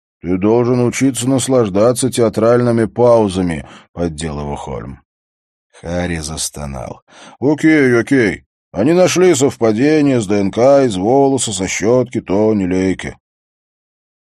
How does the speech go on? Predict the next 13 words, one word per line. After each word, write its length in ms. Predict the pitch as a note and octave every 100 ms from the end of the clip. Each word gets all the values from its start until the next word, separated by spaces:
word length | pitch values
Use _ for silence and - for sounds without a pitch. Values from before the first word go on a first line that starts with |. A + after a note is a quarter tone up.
| _
Харри, 540 | _ F#2+ G#2+ G#2 G2+
не 200 | G2 F#2
мигая, 540 | E2+ E2 D2+ F2+ F#2 F2
уставился 800 | D#2+ - F2 F2 E2 D2+ D#2+
в 80 | D2
пространство. 880 | - D#2 - C#2+ A#1+ - - - - _ _ _ _ _ _ _ _ -
Тони 480 | G2+ G#2+ G#2 G2 F#2+
Лейки 800 | G2 G#2+ A2 E2 C#2+ C#2+ C#2 C#2
изнасиловал 1000 | C#2+ D2 D2 - F2+ F#2 E2+ D#2 D#2 E2
Аделя 540 | F2+ E2 D#2+ D#2 D#2
Ветлесен 760 | D#2+ F2 - D2 D2+ - D2+ C#2+
в 60 | -
Ховасхюте. 1040 | - D2 B1+ A#1+ - - G1+ - -